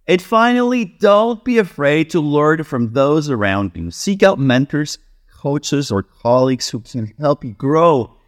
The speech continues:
and learn new skills. Remember, learning is not just a one-time event. It's a lifelong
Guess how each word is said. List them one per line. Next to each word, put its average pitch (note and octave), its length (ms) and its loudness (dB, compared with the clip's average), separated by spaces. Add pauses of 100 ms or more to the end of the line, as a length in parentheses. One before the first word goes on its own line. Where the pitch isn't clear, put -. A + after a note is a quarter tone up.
(120)
and D#3 260 0
learn D#3+ 640 2 (420)
new A#2+ 140 -2
skills. G2 600 -2 (800)
Remember, E3+ 600 2 (180)
learning F3+ 420 2
is F#3+ 180 -2
not D#3 240 0
just D3+ 240 -4
a C3 60 0
one-time G#2+ 640 0
event. E2+ 460 -4
It's - 220 -10
a D3+ 60 0
lifelong D3+ 1300 -4